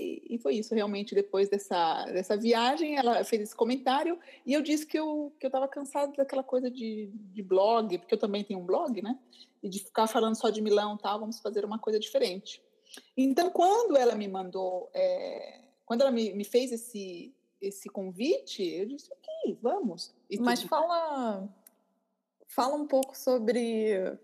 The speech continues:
Speaker 2: como é que foi pra você quando eu te convide-, convidei, porque tem a minha perspectiva, né? E
Speaker 1: E tem a, e tem a minha. Olha, eu aceitei, é, porque,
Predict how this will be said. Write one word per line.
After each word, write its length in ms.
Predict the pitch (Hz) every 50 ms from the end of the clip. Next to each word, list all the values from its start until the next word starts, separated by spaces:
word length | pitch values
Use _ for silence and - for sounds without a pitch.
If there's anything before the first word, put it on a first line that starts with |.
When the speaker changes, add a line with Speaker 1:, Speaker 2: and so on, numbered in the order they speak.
| _ _
Speaker 2:
como 220 | - 269 220 220
é 80 | 233 226
que 80 | - -
foi 180 | - 254 254
pra 160 | 247 285 254
você 500 | 226 226 233 226 233 - 254 254 247 277
quando 320 | 277 277 277 262 262 262 254
eu 200 | 240 240 277 285
te 100 | 277 -
convide-, 580 | - - 277 269 240 262 262 262 220 220 - - _
convidei, 480 | _ - 247 247 240 247 262 226 240 220
porque 220 | 220 - - 208
tem 220 | - - 220 220
a 20 | 226
minha 220 | 220 220 220 220
perspectiva, 840 | 226 - 226 226 - - 220 - _ - - 262 262 277 247 247 220
né? 200 | 220 226 226 233
E 200 | 233 226 220 240
Speaker 1:
E 40 | 302
tem 240 | 302 285 262 262 269
a, 80 | 262 -
e 120 | 233 247
tem 160 | 247 269 240 254
a 40 |
minha. 320 | 269 254 233 208 202 196 175 - - - - _ _ _ _ _ - - - - -
Olha, 420 | 339 226 196 - 403 196 202 - -
eu 220 | - 302 392 466 453
aceitei, 1160 | 440 427 - - 392 277 226 - - - 277 277 330 349 349 277 226 190 175 156 151 - - _ _ _ _ _ _
é, 1000 | - 208 202 202 196 196 196 190 190 185 185 180 180 180 180 - - - - - - _ _ _ _ _ _ _ _ _ _ _ _ _ _ _ _ _ _ _ _ _ _ _ _ _ _
porque, 840 | - 349 381 349 - - - 311 320 - - 214 208 214 226 233